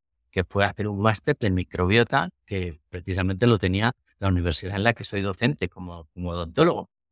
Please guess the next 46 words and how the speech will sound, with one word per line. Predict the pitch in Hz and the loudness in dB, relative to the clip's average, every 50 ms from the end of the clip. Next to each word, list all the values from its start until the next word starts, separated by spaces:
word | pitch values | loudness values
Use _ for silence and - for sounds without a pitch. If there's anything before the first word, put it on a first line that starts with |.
| _ _ _ _ | _ _ _ _
Ahí | - 104 110 101 | 0 0 0 2
fueron | - 127 120 113 117 113 107 107 107 101 98 95 92 95 _ _ _ | 4 4 4 6 4 2 2 0 -4 -8 -10 -12 -14 -18 _ _ _
un | - 131 120 120 | -2 0 4 4
año | 117 113 110 104 101 | 4 4 4 2 -2
y | 95 _ - | -4 _ -4
medio, | 117 117 127 143 151 139 123 | 0 2 2 4 4 2 2
casi | - 120 110 - 101 | 2 0 0 0 -2
dos | 98 95 - 135 | -4 -2 0 0
años, | 147 165 165 170 180 180 - _ _ _ _ _ | 0 0 0 -2 -2 -4 -6 _ _ _ _ _
donde | - - 107 104 95 95 98 | -8 -4 -4 -2 0 2 4
ya | 110 120 120 | 4 4 4
profundicé | - 117 113 - - 107 101 92 95 90 - 113 | 4 0 0 0 -2 -4 -2 -4 -4 -4 -2 0
más. | 117 123 139 165 180 - _ _ _ _ _ _ _ _ _ _ - | 2 2 2 2 0 -4 _ _ _ _ _ _ _ _ _ _ 0
Y | - 123 | 2 4
luego, | 117 131 147 147 165 156 | 8 8 8 8 6 4
pues, | - - 117 104 - | 2 2 0 0 0
casualidades | - - 98 - - 101 104 104 110 117 120 123 113 123 | 2 0 0 2 2 2 2 4 4 6 4 4 4 2
de | 127 | 2
la | 120 123 | 2 2
vida, | 127 131 135 143 160 165 | 2 2 2 2 2 0
pues, | - - - 104 101 92 | 0 -2 -2 -2 0 0
di | 98 104 110 107 | -2 -4 -4 -4
con | - - 98 98 | -4 -4 -4 -2
una | 101 107 107 | 0 0 0
gran | 101 107 107 104 | 2 2 0 -2
profesional | 101 - 98 92 101 - - 104 107 117 127 127 117 | -4 -8 -8 -8 -6 -6 -4 -2 0 0 0 0 -2
de | 107 95 92 90 85 | -4 -4 -4 -4 -6
la | 85 85 | -8 -10
microbiota | 85 85 78 - 87 87 90 101 104 92 - 101 | -12 -14 -14 -12 -10 -6 -4 -4 -4 -2 -2 -4
en | 98 | -4
España, | 95 - - 127 127 135 143 156 - _ _ _ _ _ _ _ | -4 -6 -2 -2 0 0 -2 -4 -10 _ _ _ _ _ _ _
que | - 98 | -8 -8
es | 87 - _ _ _ - | -8 -8 _ _ _ -4
Dolores | 95 101 92 98 92 98 95 | 0 2 2 2 2 2 2
de | 87 90 | 2 2
la | 87 82 | 0 0
Puerta, | - - 139 139 - - | 0 -2 -2 -2 0 0
la | 131 113 92 | 0 0 0
Dolores, | 85 87 87 90 95 92 90 95 - _ | -2 -2 -2 0 0 0 -2 -4 -10 _
eh, | - 95 87 | -16 -14 -12
la, | 90 82 92 90 90 - - | -12 -12 -14 -16 -18 -18 -14
la | 95 90 87 | -10 -8 -8
doctora | 87 82 - - 101 101 | -8 -8 -6 -2 0 0
de | 98 | 2
la | 98 98 | 0 0
Puerta. | 92 - 123 127 123 - 156 175 | 0 -2 -2 -2 0 0 0 -2